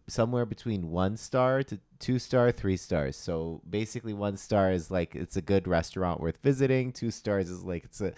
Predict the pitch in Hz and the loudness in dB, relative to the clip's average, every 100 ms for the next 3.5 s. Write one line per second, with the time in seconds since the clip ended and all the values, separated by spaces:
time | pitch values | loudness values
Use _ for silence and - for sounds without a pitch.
0 | - - - _ 110 107 113 85 101 110 | -12 -20 -20 _ -4 -4 -4 -2 2 2
1 | - 98 95 - 98 95 92 92 90 - | 4 2 2 0 0 2 4 2 0 -4
2 | 92 87 82 80 76 78 _ - _ _ | -4 -2 -4 -6 -10 -14 _ -20 _ _
3 | - 95 98 90 | -8 0 2 0